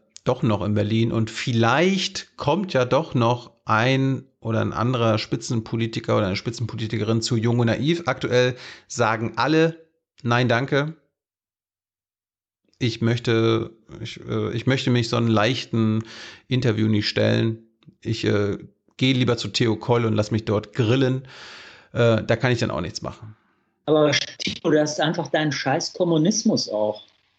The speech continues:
Speaker 1: Ja. Das ist ein
Speaker 2: Ja,
Speaker 1: schönes Schlusswort.
Speaker 2: das,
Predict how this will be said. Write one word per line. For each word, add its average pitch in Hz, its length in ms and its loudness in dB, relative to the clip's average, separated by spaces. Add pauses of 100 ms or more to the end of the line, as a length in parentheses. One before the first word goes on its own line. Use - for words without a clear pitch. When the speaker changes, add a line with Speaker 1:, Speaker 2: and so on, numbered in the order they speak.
(1000)
Speaker 1:
Ja. 131 240 0 (3000)
Das 127 120 2
ist 131 60 4
ein 151 60 0
Speaker 2:
Ja, - 40 -4
Speaker 1:
schönes 139 180 0
Schlusswort. - 320 -2
Speaker 2:
das, - 240 -8